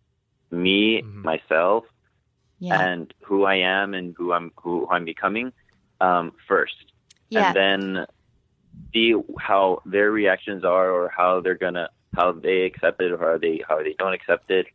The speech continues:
Speaker 1: and from then on, then I'll introduce them, this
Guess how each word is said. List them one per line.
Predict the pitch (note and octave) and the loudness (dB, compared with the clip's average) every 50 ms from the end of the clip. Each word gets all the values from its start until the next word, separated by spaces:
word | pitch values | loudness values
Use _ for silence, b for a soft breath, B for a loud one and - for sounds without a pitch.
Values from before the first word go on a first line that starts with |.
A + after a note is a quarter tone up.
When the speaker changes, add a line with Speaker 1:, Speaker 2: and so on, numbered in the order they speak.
| b b b b b b b _ | b b b b b b b _
Speaker 1:
and | - F#2 F2+ F2+ F2 F2 F2 E2+ E2 - - - _ - - _ | -2 0 2 2 0 0 -2 -6 -10 -12 -16 -20 _ -20 -8 _
from | - F2+ F2 F2 | -2 -2 0 0
then | F#2 G2 G2 F#2+ F#2+ | 0 0 0 2 0
on, | F#2 F#2 F#2 F#2 F2+ F2+ - - | 2 2 2 0 -2 -4 -8 -6
then | - F#2+ F#2 F#2 F#2 | -2 -2 -2 0 0
I'll | F2 E2 C2+ | -2 -2 -4
introduce | F2+ F2 - - F2 - F2+ E2+ E2+ - - _ | -6 -8 -10 -12 -12 -8 -8 -8 -8 -8 -6 _
them, | - E2 E2 E2 E2 D#2 D2 C#2+ - _ _ _ _ _ _ _ _ _ _ _ _ _ _ _ _ _ _ - | 0 2 2 2 2 -2 -6 -10 -14 _ _ _ _ _ _ _ _ _ _ _ _ _ _ _ _ _ _ -16
this | D#2+ D#2 F2+ E2+ | -4 -2 -2 -2